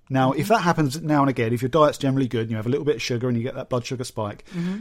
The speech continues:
Speaker 1: your body can deal with that. The blood sugar will come back down within a normal range.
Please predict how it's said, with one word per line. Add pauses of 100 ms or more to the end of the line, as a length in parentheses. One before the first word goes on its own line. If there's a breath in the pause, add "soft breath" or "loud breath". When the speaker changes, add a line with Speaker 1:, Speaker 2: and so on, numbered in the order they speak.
Speaker 1:
your
body
can
deal
with
that.
The
blood
sugar
will
come
back
down
within
a
normal
range.